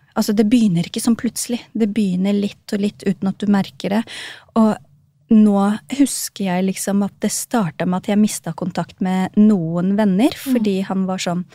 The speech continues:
Speaker 1: «Ja, hun var ikke helt fin for deg, og hun ser ut som er sjalu», og ikke sant? Og da begynner du å bryte litt kontakter. Og så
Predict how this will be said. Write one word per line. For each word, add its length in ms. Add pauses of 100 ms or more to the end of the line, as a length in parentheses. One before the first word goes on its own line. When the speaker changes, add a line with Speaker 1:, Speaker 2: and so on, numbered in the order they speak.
(440)
Speaker 1:
«Ja, 220
hun 240
var 140
ikke 180
helt 340
fin 260
for 160
deg, 280
og 140
hun 600
ser 340
ut 80
som 180
er 40
sjalu», 480
og 80
ikke 180
sant? 280
Og 60
da 80
begynner 320
du 80
å 40
bryte 380
litt 220
kontakter. 580 (1000)
Og 60
så 320